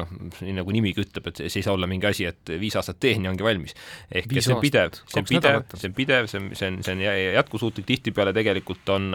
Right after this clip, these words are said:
Speaker 1: on vaja mitte ainult rahastamine poolt, vaid, noh, vaadata üle ka selle võimalik laiendamine, ehk et paljud niisugused ennetustööd ja tegevused, projektid on, äh, tehtud tihti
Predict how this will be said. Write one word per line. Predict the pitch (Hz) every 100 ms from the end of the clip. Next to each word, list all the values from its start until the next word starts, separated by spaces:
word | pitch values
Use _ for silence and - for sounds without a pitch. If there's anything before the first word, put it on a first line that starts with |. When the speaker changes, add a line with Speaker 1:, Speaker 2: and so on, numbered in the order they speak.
| 95
Speaker 1:
on | 98
vaja | 113 101
mitte | 95
ainult | 98 131
rahastamine | 160 - 107 98
poolt, | 110 104 -
vaid, | 101 101
noh, | 98 -
vaadata | 113 98 104 101 - 101 107
üle | 123 98 92
ka | 95
selle | 101 98 95 95 - 98
võimalik | 110 95 135
laiendamine, | 139 87 - 64 -
ehk | - 92
et | - 87
paljud | - 120 98 -
niisugused | 82 85 - 98 - 117
ennetustööd | 123 - - 147 135
ja | 90
tegevused, | 120 123 98 95 -
projektid | - 131 - 101 - - - -
on, | 95 95
äh, | 95 92 92 90 95
tehtud | 113 - -
tihti | 117 -